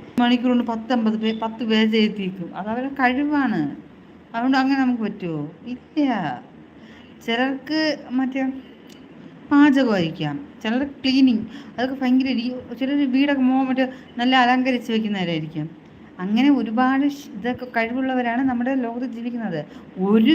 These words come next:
കഴിവില്ലാത്ത ഒരാളും ഈ ലോകത്തില്ല. അപ്പം നമ്മൾ എന്ത് ചെയ്യണം? ആ കഴിവ് എന്താണെന്ന് നമ്മൾ കണ്ടുപിടിക്കണം. അല്ലാതെ ചുമ്മാ "എനിക്ക് ഇങ്ങനെ ഉണ്ട്" അങ്ങനെയല്ല. അതിനുവേണ്ടി നമ്മൾ പരിശ്രമിക്കുകയും കൂടെ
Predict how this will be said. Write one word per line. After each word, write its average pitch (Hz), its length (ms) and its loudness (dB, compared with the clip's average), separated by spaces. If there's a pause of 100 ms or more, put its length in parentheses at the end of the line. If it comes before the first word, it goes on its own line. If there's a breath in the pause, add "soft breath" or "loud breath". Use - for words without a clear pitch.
(120)
കഴിവില്ലാത്ത 220 480 0
ഒരാളും 185 440 -2
ഈ 147 60 0
ലോകത്തില്ല. 123 400 -8 (1500)
അപ്പം 269 180 2
നമ്മൾ 269 240 8
എന്ത് 247 140 6
ചെയ്യണം? 220 220 2 (120)
ആ 233 180 0 (200)
കഴിവ് 240 300 2
എന്താണെന്ന് 247 460 2
നമ്മൾ 247 140 2
കണ്ടുപിടിക്കണം. 220 720 -2 (920 loud breath)
അല്ലാതെ 190 380 2
ചുമ്മാ 269 560 6 (200)
"എനിക്ക് 254 220 4
ഇങ്ങനെ 269 180 6
ഉണ്ട്" 262 160 4
അങ്ങനെയല്ല. 226 500 2 (480 loud breath)
അതിനുവേണ്ടി 247 440 0
നമ്മൾ 240 200 0 (300)
പരിശ്രമിക്കുകയും 240 840 0
കൂടെ 220 160 -2